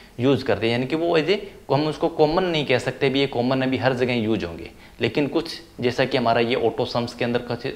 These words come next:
option हमें देखने को मिलते हैं, जैसा कि sum का आ गया, average का आ गया, count number आ गया, maximum आ गया, minimum आ गया, और इसके अलावा percentage का आ गया।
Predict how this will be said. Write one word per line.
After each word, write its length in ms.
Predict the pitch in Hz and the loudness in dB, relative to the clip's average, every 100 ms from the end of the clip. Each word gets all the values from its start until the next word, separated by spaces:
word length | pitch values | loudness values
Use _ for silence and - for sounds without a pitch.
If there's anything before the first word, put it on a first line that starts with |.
| - 113 | -4 -2
option 240 | 113 131 | -2 -2
हमें 180 | 117 117 | -2 2
देखने 280 | 107 107 113 | 2 2 -2
को 120 | 117 | -2
मिलते 300 | 107 98 95 | -2 -4 -4
हैं, 140 | 127 - - - - - - | -6 -8 -18 -20 -20 -20 -8
जैसा 180 | 110 120 | -2 0
कि 140 | 117 | 0
sum 260 | - 110 107 | -2 -2 -2
का 180 | 110 107 | 0 2
आ 40 | |
गया, 260 | 104 107 107 - | 2 0 0 2
average 360 | 113 110 113 | 4 4 2
का 140 | 113 104 | 2 0
आ 40 | |
गया, 180 | 104 107 | 4 2
count 320 | 107 113 110 117 | 4 0 0 -4
number 220 | 110 104 | 0 2
आ 100 | 104 | 0
गया, 200 | 107 107 | 0 -2
maximum 480 | 107 104 123 117 110 | -2 -4 -4 -4 -2
आ 100 | 101 | -2
गया, 200 | 104 107 | -2 -2
minimum 400 | 110 117 120 113 | -2 -2 -2 -2
आ 120 | 104 | -2
गया, 280 | 104 107 107 - - - - | -2 -2 -4 -8 -18 -16 0
और 220 | 147 175 - | 4 4 2
इसके 280 | 139 - | -2 2
अलावा 200 | 135 127 123 | 4 6 4
percentage 600 | 113 107 113 107 113 110 | 2 0 0 2 2 2
का 200 | 117 110 110 - | 0 0 -2 0
आ 120 | 101 | 2
गया। 300 | 101 101 101 | 4 2 -2